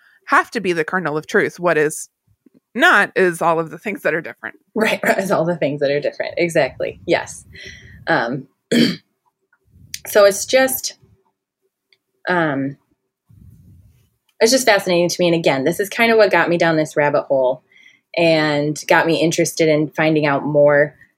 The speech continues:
Speaker 2: Because at first I was kinda like, you know, it's the flood. It happened. Cool. Moving on.
Speaker 1: Right.
Speaker 2: <laughs> But again, there's so much more. And, um, let's see here. Before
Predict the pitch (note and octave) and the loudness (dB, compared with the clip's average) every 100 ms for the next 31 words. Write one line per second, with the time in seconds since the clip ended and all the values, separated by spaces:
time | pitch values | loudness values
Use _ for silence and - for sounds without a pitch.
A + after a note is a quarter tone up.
0 | _ _ _ - A3 G#3+ G#3+ C#4+ C#4 A3+ | _ _ _ -8 0 2 4 4 6 4
1 | G3+ G3+ F#3+ F3+ F3 C#4+ D#3+ E3+ _ G#3+ | 2 0 0 0 2 2 0 -4 _ -6
2 | G#3+ B3+ E3 E3 - - G#3 D#3 E3+ G3 | -6 0 2 2 -2 -2 0 0 -2 -4
3 | - - E3+ F3+ F#3 _ _ _ _ _ | -10 2 2 2 -2 _ _ _ _ _
4 | _ - _ - - D#3 F3+ D3 E3+ - | _ -20 _ -20 -8 -6 -2 -2 -4 -8
5 | - _ _ - - - A#3 F3 - - | -20 _ _ -20 -2 0 0 -4 0 0
6 | - - - - - - - - - - | 0 -12 -14 -14 -20 -16 -12 -12 -14 -20
7 | _ _ _ _ _ _ _ _ F3+ E3+ | _ _ _ _ _ _ _ _ -4 -4
8 | D3+ - - _ - E3+ - D3+ C#3 C3 | -6 -14 -20 _ -2 -2 -2 -6 -6 -10
9 | C3 - A#2 _ _ - _ _ D#3+ F3 | -10 -10 -10 _ _ -20 _ _ -2 0
10 | C#3+ D3 A3+ D4+ - - F#3 E3 - A#3+ | 0 -2 -2 -2 -4 -6 -4 -4 -2 0
11 | F4 F4+ _ _ _ - - - - _ | 0 -2 _ _ _ -20 -20 -18 -18 _
12 | - - - C#3 _ _ _ _ _ - | -20 -20 -18 -18 _ _ _ _ _ -20
13 | _ _ _ - - - F3 - - G#3 | _ _ _ -14 -14 -10 -10 -8 0 2
14 | C#3 D3 D#4+ | 4 2 -2